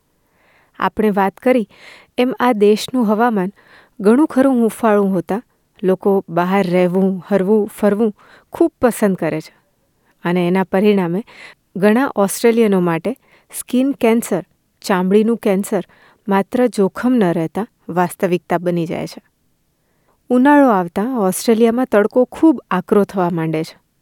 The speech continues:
અને એની સીધી અસર થાય છે માણસની ચામડી પર. એટલે આવી રહેલી ગરમીમાં ચામડીના કેન્સર અંગેના જોખમો અને એના પર કાબૂ મેળવવા અંગે જાણવું ખૂબ જરૂરી બની જાય છે.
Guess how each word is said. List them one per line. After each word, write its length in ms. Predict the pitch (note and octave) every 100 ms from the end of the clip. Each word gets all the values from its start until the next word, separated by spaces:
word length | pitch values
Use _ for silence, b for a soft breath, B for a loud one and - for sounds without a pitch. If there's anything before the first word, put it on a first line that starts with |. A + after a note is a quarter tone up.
| _
અને 140 | F3+ F#3
એની 140 | F#3 G3
સીધી 460 | - A3+ F#3 C4+
અસર 320 | A3+ F#3 F3+
થાય 260 | F3 F3+ E3+
છે 180 | - C4
માણસની 520 | G#3+ F3 F#3 - A#3+
ચામડી 420 | - E3 E3+ F3+
પર. 200 | F#3 - - _ _ _ _ _ _ _ -
એટલે 240 | F#3+ G3+ -
આવી 300 | F#3 F3 G#3+
રહેલી 380 | G#3 G3 G3 G3
ગરમીમાં 560 | G3 G3 F#3+ A3+ F#3+ F#3 b b b b _
ચામડીના 600 | - F#3 F#3+ A3 A3+ A#3
કેન્સર 500 | - G3+ F#3 - G#3+
અંગેના 420 | F#3+ F#3+ G#3 G#3
જોખમો 540 | F#3+ F3+ E3+ G#3+ G3 A#3+ b b b b
અને 180 | G3+ G#3+
એના 280 | G3+ F#3 F#3+
પર 220 | - B3
કાબૂ 400 | - F3+ F#3 B3
મેળવવા 440 | A#3 G#3 F#3 F3+
અંગે 240 | E3+ E3+ F3+
જાણવું 380 | F3+ E3+ F#3 C4 b b b
ખૂબ 240 | - C4 C#4
જરૂરી 420 | A3 F#3+ F3+ F#3 F3+
બની 260 | E3+ E3
જાય 200 | D#3+ D#3
છે. 140 | D#3+